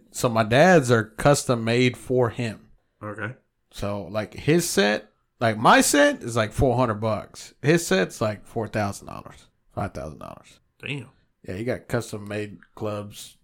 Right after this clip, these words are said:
Speaker 1: made just for him. His arm length, his, uh, like, a carbon fiber shaft, and all kinds of shit done to it.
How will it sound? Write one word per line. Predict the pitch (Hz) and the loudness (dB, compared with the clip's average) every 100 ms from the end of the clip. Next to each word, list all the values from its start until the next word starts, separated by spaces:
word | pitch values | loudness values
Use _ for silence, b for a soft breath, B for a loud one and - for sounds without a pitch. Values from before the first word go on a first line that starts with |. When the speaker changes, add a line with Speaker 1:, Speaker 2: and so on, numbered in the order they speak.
| - | -10
Speaker 1:
made | 107 110 107 | -4 -4 -4
just | - 120 123 | -2 -2 -2
for | - 127 113 | -2 -4 -2
him. | 123 123 | -2 -2
His | 117 120 | -2 -4
arm | 101 117 120 | -2 -2 -2
length, | 120 120 113 | -2 -6 -6
his, | 117 107 - - _ _ _ - | -4 -4 -6 -16 _ _ _ -20
uh, | - | -18
like, | 92 104 | -14 -10
a | 104 | -6
carbon | - 117 117 110 | 0 2 0 -2
fiber | 127 113 110 110 | 0 2 0 -4
shaft, | - 117 107 110 117 - | -6 -6 -4 -4 -6 -8
and | 98 95 - _ _ | -18 -18 -20 _ _
all | 110 113 | -4 -2
kinds | 107 101 107 | -4 -8 -12
of | |
shit | - 76 - | -14 -14 -14
done | 69 - | -18 -18
to | |
it. | 73 | -20